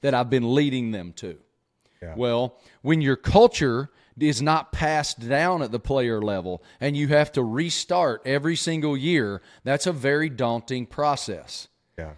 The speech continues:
Speaker 1: And especially, fellas, in a time with the people that are in this book who are getting four or five stars throughout their whole roster, uh, like,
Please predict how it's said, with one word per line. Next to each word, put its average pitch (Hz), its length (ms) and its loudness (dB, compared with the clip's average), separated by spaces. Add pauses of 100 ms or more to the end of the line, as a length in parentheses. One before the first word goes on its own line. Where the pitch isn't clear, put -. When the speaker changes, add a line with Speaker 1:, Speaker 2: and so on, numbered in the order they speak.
(240)
Speaker 1:
And 135 400 -2
especially, 165 760 2
fellas, 131 480 0
in 139 160 -4
a 123 80 -4
time 170 540 -2
with 139 180 0
the 127 80 -2
people 190 340 2
that 170 120 6
are 151 100 4
in 143 200 2
this 156 180 0
book 180 400 0 (460)
who 170 100 6
are 151 120 4
getting 135 280 2
four 165 300 4
or 123 40 0
five 151 380 0
stars 156 500 4
throughout 135 340 4
their 131 140 4
whole 143 240 2
roster, 151 640 -2 (840)
uh, 147 80 -6 (140)
like, 143 260 -2